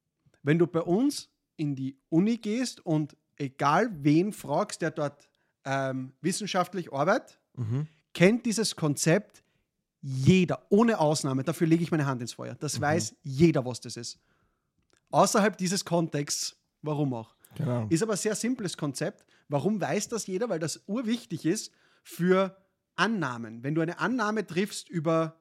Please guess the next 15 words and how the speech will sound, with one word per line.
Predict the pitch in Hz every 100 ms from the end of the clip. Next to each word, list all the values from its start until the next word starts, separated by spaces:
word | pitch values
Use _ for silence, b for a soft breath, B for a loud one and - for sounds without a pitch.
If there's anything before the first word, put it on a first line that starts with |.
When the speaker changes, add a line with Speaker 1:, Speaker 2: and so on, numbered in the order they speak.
| _
Speaker 1:
Menschen, | 151 165 156 127 123
was | 120 113 113
du | 127
ja | 135
in |
der | 147 147
Wissenschaft | 143 131 131 -
typischerweise | 139 120 113 117
machst, | 180 240
du | 185
möchtest | 160 175
ja | 170
irgendwelche | 160 160 147 147 -
Vorgänge | 165 156 151 139
beschreiben | 123 151 180 254